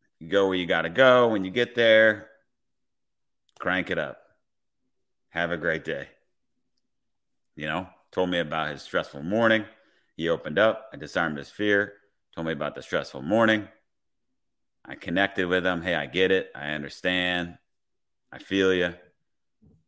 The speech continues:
It was all good. He apologized. He thanked me. It changed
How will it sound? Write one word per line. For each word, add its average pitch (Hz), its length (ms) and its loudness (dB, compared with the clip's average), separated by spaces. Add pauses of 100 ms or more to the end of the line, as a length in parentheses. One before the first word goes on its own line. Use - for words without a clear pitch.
(960)
It 101 80 0
was 98 140 2
all 101 160 6
good. 101 320 2 (420)
He 92 140 -2
apologized. 107 800 2
He 65 100 -12
thanked 101 400 -2
me. 92 520 -4 (800)
It 120 160 -2
changed 90 560 -4